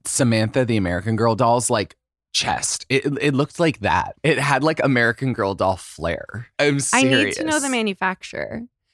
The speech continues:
Speaker 2: because it
Speaker 1: Um,
Speaker 2: doesn't sound like a Sub-Zero. It doesn't sound like
Speaker 1: No,
Speaker 2: a
Speaker 1: no, no, no.
Speaker 2: Kenmore or whatever.
Speaker 1: Yeah, no,
Speaker 2: It's
Speaker 1: it's neither
Speaker 2: sounding
Speaker 1: of
Speaker 2: a little
Speaker 1: those.
Speaker 2: niche.
Speaker 1: It's definitely niche.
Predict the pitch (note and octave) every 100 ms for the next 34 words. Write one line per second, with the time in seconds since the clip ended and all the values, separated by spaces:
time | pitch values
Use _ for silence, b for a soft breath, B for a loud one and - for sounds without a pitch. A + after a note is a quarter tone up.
0 | _ C3+ C3 - C4 B3 B3+ C#4 B3 A3
1 | A3 G#3 G3+ - F3+ D#3+ E3 D#3 D3+ D3+
2 | - F3 G3+ G3 - F#3 E3+ E3+ A#2+ B2
3 | B2 E3 E3 D#3+ D#3+ D#3+ D#3+ - D#3+ C#3+
4 | D3 D3+ D#3 F#3 G#2 F#2+ F2+ E2+ E2 E2
5 | - F#3 F#3 G#3+ A#3 A3+ G#3+ G3+ F3+ D#3
6 | - - - A#2+ A#2 - A2 A#2+ D3 C#3
7 | D#3 C3+ B2 A#2+ -